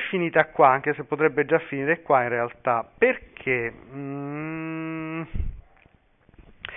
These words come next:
dunque, questa cosa qui che sto dicendo significa anche una cosa precisa, che il nero ricorda l'origine. Cioè il colore brilla, quindi, non solo perché esplode e basta così, ma perché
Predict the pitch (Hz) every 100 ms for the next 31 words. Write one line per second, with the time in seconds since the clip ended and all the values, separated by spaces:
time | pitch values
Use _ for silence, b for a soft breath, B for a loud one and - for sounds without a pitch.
0 | B 208 190 196 185 - 226 226 202 202
1 | 202 247 190 175 175 175 233 226 160 175
2 | 160 165 156 160 156 156 143 147 - 123
3 | 107 117 - 190 180 202 220 170 147 175
4 | - 170 135 113 117 113 107 104 - 104
5 | 101 - _ _ _ _ _ _ B B
6 | B B - 185 170 156 - 185 185 165
7 | 131 127 147 190 143 123 135 156 - -
8 | 123 107 107 131 151 131 143 214 196 143
9 | 156 143 143 147 - 143 135 131 123 113
10 | 117 - 117 107 104 135 147 190 190 -
11 | - 127 147